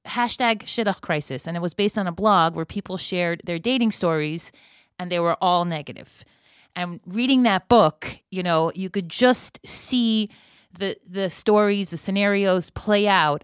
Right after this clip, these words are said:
the writing for the writing on themselves. I knew that it was a red flag, but I had pressure, and I was alone, and I was lonely, and I tried to overlook it. So we certainly have to teach our children how to be careful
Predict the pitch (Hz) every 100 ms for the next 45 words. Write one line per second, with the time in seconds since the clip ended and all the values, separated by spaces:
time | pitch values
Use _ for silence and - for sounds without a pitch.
0 | _ 254 240 233 277 277 277 254 233 247
1 | 277 277 269 269 - 370 175 175 220 285
2 | 320 440 415 262 254 254 254 254 - 370
3 | 247 156 214 233 254 262 254 294 294 -
4 | 202 196 208 214 226 226 240 277 262 220
5 | 220 220 233 233 277 269 240 208 196 226
6 | 214 214 240 247 202 - - - - -
7 | 240 220 - 214 - - 359 320 269 220
8 | 208 220 208 185 208 190 175 170 170 170
9 | 156 170 190 - 226 269 - 165 147 202